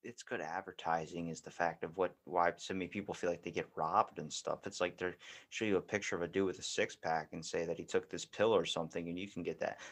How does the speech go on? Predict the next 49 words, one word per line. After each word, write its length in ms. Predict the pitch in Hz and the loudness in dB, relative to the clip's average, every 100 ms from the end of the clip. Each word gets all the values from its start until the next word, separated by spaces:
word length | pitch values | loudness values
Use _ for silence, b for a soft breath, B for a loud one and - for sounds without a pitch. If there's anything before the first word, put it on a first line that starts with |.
| B | B
Let 60 | 113 | 4
me 40 | |
tell 140 | 120 139 | 6 6
you 40 | |
something. 280 | 117 95 90 | 4 4 8
I 80 | 104 | 12
have 160 | 123 | 12
a 60 | 117 | 10
six 260 | - 120 - | 8 2 8
pack, 360 | 127 127 - - | 10 10 8 2
and 160 | 104 | 4
you 60 | 107 | 6
don't 180 | 110 107 | 4 2
keep 220 | 110 107 | -2 -2
it 80 | - | 0
twenty-four 500 | 101 95 92 98 92 | 2 0 2 2 2
seven. 400 | - 87 53 - B B | 2 0 0 -12 B B
You 80 | 95 | 6
drink 240 | 113 127 | 8 10
a 80 | 127 | 8
drink, 420 | 98 120 135 131 | 10 12 12 8
you 80 | 120 | 8
get 220 | 127 104 | 10 10
bloated 400 | 101 110 120 120 | 10 12 12 12
with 180 | 113 98 | 10 12
water 340 | 101 117 113 | 12 12 12
weight. 280 | 107 117 113 | 12 12 12
Next 240 | 107 - | 6 6
thing 100 | 113 | 2
you 60 | 107 | 10
know, 200 | 107 104 | 12 12
it's 120 | 104 | 10
gone. 460 | 95 107 101 92 82 B B | 6 6 6 4 0 B B
That's 180 | 113 - | 2 8
why 120 | 151 | 10
you 60 | 151 | 10
need 140 | 151 | 6
to 60 | 147 | 2
follow 300 | - 135 135 | 6 8 8
real 340 | 110 113 135 | 6 2 4
bodybuilders. 800 | 123 120 151 110 98 90 95 - | 8 10 8 4 -2 -2 -6 -6
You 60 | 110 | -10
need 100 | 113 | -8
to 80 | 110 | -2
follow 260 | 120 120 107 | 2 2 2
real 260 | 98 117 | 0 0
people 340 | 113 131 135 110 | 0 -2 -2 2
that 140 | 101 | 2
experience. 480 | 98 - 135 113 - | 0 -4 -4 -4 -6